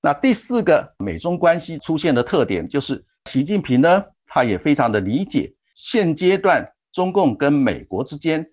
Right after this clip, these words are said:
在综合国力上还是有相当程度的一个差距。虽然现在大陆的G D P已经拉近跟美国的G D P达到百分之七十五以上，但是呢，在高科技这个领域呢，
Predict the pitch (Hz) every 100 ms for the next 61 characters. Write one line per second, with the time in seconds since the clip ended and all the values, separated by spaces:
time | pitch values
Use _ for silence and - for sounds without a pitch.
0 | _ _ - 131 - - 220 220 - 131
1 | 139 - 117 160 131 151 98 - _ -
2 | 110 143 147 85 - 131 120 135 127 -
3 | - 87 123 92 71 71 - _ - 127
4 | 127 123 - - - - 151 147 131 147
5 | - 143 139 135 156 131 143 127 110 151
6 | 151 160 170 175 175 - 87 143 151 165
7 | _ - 156 175 175 160 110 123 127 92
8 | 69 101 131 - 170 165 160 160 156 _
9 | 107 123 147 135 - 73 - 127 135 147
10 | - 202 - 170 160 82 73 - - 160
11 | - _ _ _ 131 131 127 127 139 143
12 | _ - 135 - - 208 214 - 214 208
13 | 208 175 151 127 92 - - 151 123 123